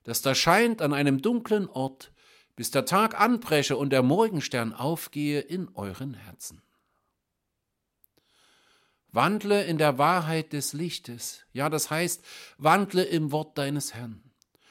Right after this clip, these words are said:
Höre auf das Wort deines Herrn nicht nur zu Weihnachten, sondern dein ganzes Leben hindurch. Denn nur dann, wenn du auf das Licht des Wortes hörst, wenn du in der Wahrheit dieses Wortes dein Leben führst,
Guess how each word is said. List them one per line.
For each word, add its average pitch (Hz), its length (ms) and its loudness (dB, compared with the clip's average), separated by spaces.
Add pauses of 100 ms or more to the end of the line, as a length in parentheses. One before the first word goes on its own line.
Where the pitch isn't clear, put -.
(260)
Höre 170 440 6
auf 143 160 -2
das 143 240 0
Wort 175 240 0
deines 147 340 -2
Herrn 147 320 0
nicht 214 340 -2
nur 165 240 4
zu 156 220 0
Weihnachten, 170 640 0 (340)
sondern 180 360 0
dein 156 160 2
ganzes 147 380 -4
Leben 147 280 -4
hindurch. 104 560 -14 (720)
Denn 160 160 0
nur 170 180 6
dann, 170 300 0 (280)
wenn 131 140 -2
du 160 100 6
auf 170 160 6
das 160 220 2
Licht 214 320 -2
des 151 240 0
Wortes 185 420 0
hörst, 220 400 -8 (300)
wenn 156 100 0
du 190 100 2
in 196 120 4
der 185 180 6
Wahrheit 202 500 2
dieses 226 460 0
Wortes 170 340 0
dein 151 220 -2
Leben 147 320 -2
führst, 233 480 -6